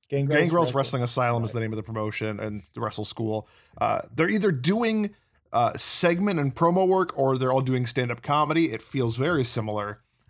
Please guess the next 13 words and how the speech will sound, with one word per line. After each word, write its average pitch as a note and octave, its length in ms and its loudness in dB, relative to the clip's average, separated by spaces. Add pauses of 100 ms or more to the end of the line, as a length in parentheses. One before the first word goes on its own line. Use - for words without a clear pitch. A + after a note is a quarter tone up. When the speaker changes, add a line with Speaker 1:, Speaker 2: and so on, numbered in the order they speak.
(140)
Speaker 2:
Um, A#2 440 -2
but E3 100 2
he F3 100 2
sent A3+ 240 -2
out A3 80 0
this G3+ 120 -4
picture G#3 260 -2
with E3+ 180 -2
this, - 400 -4
with C#3+ 120 -10
this, - 400 -6
uh, G2 200 -6 (280)
tweet. A#2 320 -6